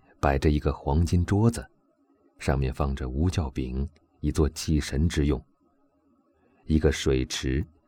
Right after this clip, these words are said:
和一个上面搭着毛巾的有轮子的水盆做清洁之用。此外，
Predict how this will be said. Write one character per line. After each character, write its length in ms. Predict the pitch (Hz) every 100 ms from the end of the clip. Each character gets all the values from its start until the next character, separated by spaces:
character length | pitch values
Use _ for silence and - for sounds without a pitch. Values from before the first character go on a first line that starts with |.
| _
和 160 | - 104
一 80 | 107
个 120 | 101
上 240 | - 110
面 180 | 90 71
搭 200 | 69 92
着 120 | 98
毛 180 | 76 67 85
巾 300 | - 113 120
的 180 | 73 - - -
有 160 | 73
轮 260 | 67 69 104
子 100 | -
的 120 | 82
水 260 | - 67 65
盆 340 | - 69 95 -
做 200 | - 67
清 360 | - - 107
洁 200 | 113 71
之 160 | 64 73
用。 120 | 69 - _ _ _ _ _ _ _ -
此 180 | - -
外， 260 | 73 69